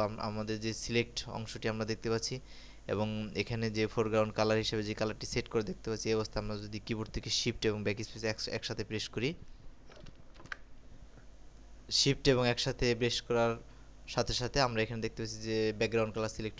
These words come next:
রয়েছে। তো এখান থেকে আমরা যদি ফোরগ্রাউন্ড কালার সিলেক্ট করে দিই, তাহলে কিন্তু সিলেক্টকৃত অংশটুকু ফোরগ্রাউন্ড কালার দিয়ে স-, ফিল হবে এবং এখান থেকে যেহেতু ব্যাকগ্রাউন্ড কালার সিলেক্ট অবস্থায় দেখতে পাচ্ছি, সুতরাং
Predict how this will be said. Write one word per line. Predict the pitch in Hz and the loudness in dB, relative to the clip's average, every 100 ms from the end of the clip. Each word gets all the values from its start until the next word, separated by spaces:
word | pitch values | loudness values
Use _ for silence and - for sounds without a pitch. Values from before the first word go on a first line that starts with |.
| 107 | -2
রয়েছে। | 104 104 139 160 | -2 -2 -2 -2
তো | 123 113 | 0 0
এখান | 110 113 107 | 0 -4 -4
থেকে | 120 104 113 | -4 0 0
আমরা | 113 110 | 0 -2
যদি | 110 113 - - - - | -2 -4 -6 -16 -16 -8
ফোরগ্রাউন্ড | - 113 117 113 113 | 2 4 4 2 2
কালার | 110 110 | 0 0
সিলেক্ট | 113 107 - | -2 -2 -2
করে | 117 113 | 0 2
দিই, | 120 120 | 2 2
তাহলে | 113 110 | 2 0
কিন্তু | 117 110 107 | -4 -6 -6
সিলেক্টকৃত | 110 110 - 117 110 | -4 -4 -4 -4 -2
অংশটুকু | 107 113 107 110 107 95 - - - - - | -4 -4 -4 -4 -4 -6 -14 -16 -16 -10 0
ফোরগ্রাউন্ড | 110 110 110 110 | 4 6 4 4
কালার | 113 110 107 | 4 4 4
দিয়ে | 110 107 | 0 -2
স-, | - - - - - - - - - - - | -4 -8 -10 -12 -16 -16 -16 -16 -16 -16 -8
ফিল | - 123 117 | 2 4 6
হবে | 107 131 139 | 4 6 4
এবং | 117 110 | 2 0
এখান | 120 | -2
থেকে | 113 110 | -2 -2
যেহেতু | 120 110 | -4 0
ব্যাকগ্রাউন্ড | 110 107 110 110 | 2 4 2 2
কালার | 110 110 | 0 0
সিলেক্ট | 110 107 107 | -2 -2 -4
অবস্থায় | 107 107 | -4 -4
দেখতে | 107 113 | -4 -2
পাচ্ছি, | 113 120 | -4 -4
সুতরাং | 117 113 107 | -2 0 0